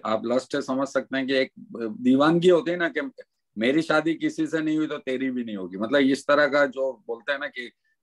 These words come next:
लस्ट पार्ट भी है इसमें। और, अ, कहने का मकसद है कि जो family का support है वो भी इस लड़की को कभी मिलेगा नहीं,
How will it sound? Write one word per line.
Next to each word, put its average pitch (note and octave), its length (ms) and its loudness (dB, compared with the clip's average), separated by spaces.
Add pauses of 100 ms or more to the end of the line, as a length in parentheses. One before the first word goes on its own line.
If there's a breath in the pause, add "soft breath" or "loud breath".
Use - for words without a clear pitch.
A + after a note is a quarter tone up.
लस्ट B2+ 320 0
पार्ट B2+ 280 0
भी C3 200 0
है B2 180 0
इसमें। B2 300 -6
और, A#2+ 240 -4
अ, A2 160 -4 (560)
कहने A2 500 0
का C3 100 2
मकसद C3 360 0
है C3 60 2
कि C3 120 -6
जो C3 140 -4
family C3+ 680 2
का F3+ 140 4
support E3+ 400 0
है F3 60 2
वो D#3 180 -2
भी E3+ 160 -4
इस D#3+ 160 -8
लड़की D3+ 340 -6
को D#3 160 -6
कभी D3 260 -4
मिलेगा A#2+ 460 -2
नहीं, F#2 140 -10